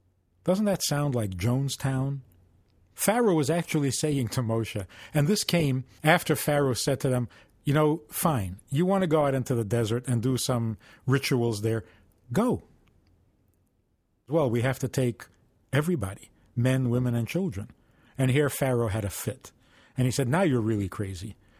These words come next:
Now you're really out of your mind. Why do you want to take the children? Why do you want to take the women? Why do you want to take everybody?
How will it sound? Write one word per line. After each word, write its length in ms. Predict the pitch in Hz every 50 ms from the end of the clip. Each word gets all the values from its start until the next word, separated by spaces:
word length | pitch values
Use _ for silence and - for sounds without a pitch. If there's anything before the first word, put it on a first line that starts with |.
| _ _ _
Now 140 | 156 190 220
you're 180 | 202 170 147
really 300 | 131 135 131 120 117 123
out 140 | 135 110 104
of 100 | 101 87
your 100 | 95 95
mind. 380 | 92 95 92 87 87 85 87 - - _ _ - -
Why 240 | - 135 147 160 185
do 80 | 185
you 80 | 185 180
want 140 | 170 170 170
to 60 | 156
take 200 | - - 165 -
the 80 | - 151
children? 400 | - - 165 160 139 95 98 95
Why 160 | 107 165 190
do 60 | 208
you 80 | 202 175
want 140 | 180 175 165
to 40 | 151
take 220 | - 165 160 139
the 100 | - 151
women? 300 | 143 165 170 139 101 95
Why 200 | 95 151 185 208
do 60 | 202
you 100 | 190 190
want 160 | 180 180 175
to 40 | 170
take 240 | - - 175 160 -
everybody? 480 | 170 160 175 151 104 113 101 92 92